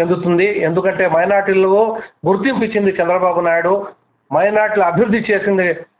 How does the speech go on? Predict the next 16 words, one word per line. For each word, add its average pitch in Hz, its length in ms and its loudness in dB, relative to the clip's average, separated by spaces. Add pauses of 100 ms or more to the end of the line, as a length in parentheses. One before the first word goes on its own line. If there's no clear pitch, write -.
(160)
మైనారిటీలు, 208 560 2
ముస్లింలు 220 500 0
ఉండారు 220 380 2
ఈ 240 120 0
రాష్ట్రంలోనే 208 760 0 (320)
గుర్తింపు 226 440 0
ఇచ్చింది 214 280 -2
చంద్రబాబు 180 500 0
నాయుడు 175 220 0
గారు. 190 600 0 (120)
కాబట్టి 196 680 0 (200)
ఏ 208 180 2
స్కీమ్ 240 480 -2
కూడా 214 340 2
నిలబెట్టకుండా 190 880 0 (260)
ఖచ్చితంగా 247 840 0